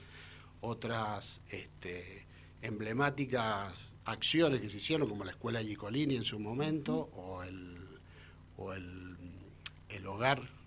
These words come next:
Speaker 1: de Huellas de León, que está en, en Rama Caída.
Speaker 2: Ujú.
Speaker 1: Y bueno, esta nueva generación de leones queremos, y no hemos puesto como objetivo tener esta, esta obra, digamos.
Speaker 2: Buenísimo, genial, pero siempre están trabajando con proyectos que, que pueden llevar a cabo,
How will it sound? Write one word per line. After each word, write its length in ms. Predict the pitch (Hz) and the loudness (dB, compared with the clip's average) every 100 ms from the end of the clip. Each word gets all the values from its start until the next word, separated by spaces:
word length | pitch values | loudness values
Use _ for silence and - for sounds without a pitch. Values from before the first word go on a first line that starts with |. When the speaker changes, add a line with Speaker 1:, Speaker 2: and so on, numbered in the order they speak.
| - | -14
Speaker 1:
de 60 | - | -8
Huellas 320 | 104 117 113 | -2 0 0
de 80 | 110 | 0
León, 260 | 107 147 151 | 2 2 2
que 80 | 107 | 0
está 220 | - 104 | -4 -4
en, 320 | 95 90 87 - | -4 -8 -12 -10
en 100 | 107 | -6
Rama 260 | 101 107 113 | -4 -4 -2
Caída. 340 | 135 160 165 | 0 2 2
Speaker 2:
Ujú. 120 | 240 175 - 147 160 | 2 0 -2 -6 -2
Speaker 1:
Y 40 | 156 | 4
bueno, 240 | 139 113 | 4 6
esta 340 | 135 - 143 143 | 2 4 4 6
nueva 380 | 151 165 160 | 8 8 8
generación 640 | 143 135 131 131 - 156 151 | 6 4 4 4 4 4 4
de 100 | 143 | 6
leones 360 | 147 151 156 - | 6 4 2 0
queremos, 560 | 107 113 117 110 - - - - - - - | -2 0 0 -2 -4 -12 -16 -18 -18 -12 -6
y 60 | |
no 160 | 101 113 | -2 0
hemos 160 | 117 117 | -2 0
puesto 280 | 117 120 | -2 -2
como 180 | 117 107 | -4 -4
objetivo 640 | 101 - - 117 123 117 - - | -6 -8 -4 -2 -2 -4 -8 -8
tener 280 | 101 101 113 | -6 -2 -2
esta, 400 | 113 - 107 98 - - - - | -4 -6 -6 -6 -12 -16 -14 -6
esta 320 | 117 - 107 | -6 0 2
obra, 380 | 123 110 98 92 | 4 2 0 -6
digamos. 140 | - - - - | -10 -14 -8 -2
Speaker 2:
Buenísimo, 680 | 190 190 180 165 180 175 180 | 4 6 4 2 0 0 -2
genial, 480 | - 190 196 175 160 | 0 4 6 6 6
pero 160 | 190 190 | 4 6
siempre 340 | - 233 233 | 4 4 4
están 240 | - 226 220 | 2 2 4
trabajando 680 | 214 196 - 220 240 247 240 | 4 4 4 4 6 4 4
con 180 | 196 | 2
proyectos 540 | 190 185 190 196 - 220 | 4 4 4 2 2 0
que, 320 | - 190 180 | 2 2 4
que 100 | 190 | 2
pueden 360 | 185 202 226 220 | 4 6 6 6
llevar 220 | 196 196 | 8 8
a 100 | 196 | 8
cabo, 400 | 202 185 175 | 10 10 10